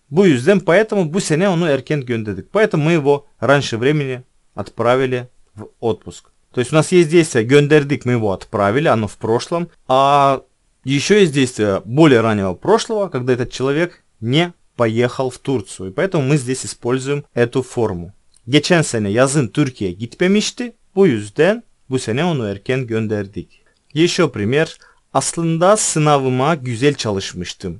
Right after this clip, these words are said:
ama nedense kötü not aldım. Aslında, вообще-то,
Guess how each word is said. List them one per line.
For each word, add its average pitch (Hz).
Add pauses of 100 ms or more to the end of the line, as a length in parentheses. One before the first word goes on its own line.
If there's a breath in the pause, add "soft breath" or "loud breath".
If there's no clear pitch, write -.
ama 117
nedense 160 (100)
kötü 127
not 104
aldım. 87 (220)
Aslında, 127
вообще-то, 107